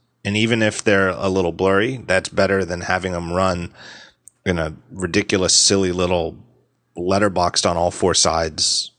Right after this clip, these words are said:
rectangle in the middle of your screen. I think they're just gonna scale it and be done with it, and that's it, you know.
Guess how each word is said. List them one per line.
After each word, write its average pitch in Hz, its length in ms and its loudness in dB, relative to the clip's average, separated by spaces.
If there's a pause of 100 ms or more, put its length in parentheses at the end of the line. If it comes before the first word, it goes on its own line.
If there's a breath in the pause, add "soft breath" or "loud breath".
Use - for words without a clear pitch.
rectangle 82 600 -2
in 76 100 -6
the 73 60 -8
middle 85 180 -2
of 78 80 -2
your 95 100 -6
screen. - 400 -4 (460)
I 113 80 2
think 139 120 2
they're 135 100 6
just 131 180 0
gonna 135 180 4
scale 110 380 2
it 139 140 2
and 104 100 -4
be 104 80 2
done 110 220 0
with 123 120 -2
it, 71 120 -2
and 85 120 -2
that's 95 220 2
it, 110 220 2 (160)
you 82 80 -4
know. 82 240 -2